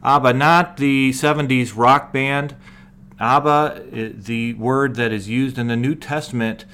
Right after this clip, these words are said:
just three times. Just three times. And it's always used in a conjunction with the word Father, as we read it in our English Bibles.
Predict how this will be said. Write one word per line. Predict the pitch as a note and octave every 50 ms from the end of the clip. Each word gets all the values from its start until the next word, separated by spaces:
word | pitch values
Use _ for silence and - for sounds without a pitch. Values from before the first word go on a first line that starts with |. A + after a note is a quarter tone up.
| - - -
just | G#2 F#2+ B2 C3+ D3+ C3+ - - - -
three | - - - C3 D3 F3+ F3+
times. | - - - C3+ C#3+ F3+ G3 D#3+ G2+ E2+ - - - - - - - - - - -
Just | - F#3 F3+ - -
three | - A#3+ C4+ C4
times. | - - - E3 G3 F#3+ C3 F#2+ - - - - - - _ _ - - -
And | B2 B2 C3
it's | C3 B2+
always | D#3 F3 G3+ A3+ A3 A#2+ B2+
used | D3 D#3+ F3 F3 D#3 D3
in | C#3+ C3+
a | C3 B2+ B2 A2 G2+ - - - - - -
conjunction | - C3 B2+ A#2+ - D3 E3 F#3 F3+ - C3+ A#2+ A#2+
with | A#2 B2 B2 B2
the | - A#2
word | G#2+ A2 C3 C3 C3 C3+ C3 C3+
Father, | - - - C#3 C#3 C#3+ D3 C#3+ A2+ F#2 D#2+ - - - -
as | G2+ G#2 G2+
we | G2 G#2+
read | G2 F#2+ A2+ A#2 A#2 A2+
it | - D3+ - -
in | G#2+ G#2
our | G#2+ G#2 G#2 G#2+
English | - A#2 A2+ A2+ A2+ G#2+ A2 A2 G#2+ - -
Bibles. | - F#2 F#2+ F#2+ F#2 F#2 F#2 - - - - - -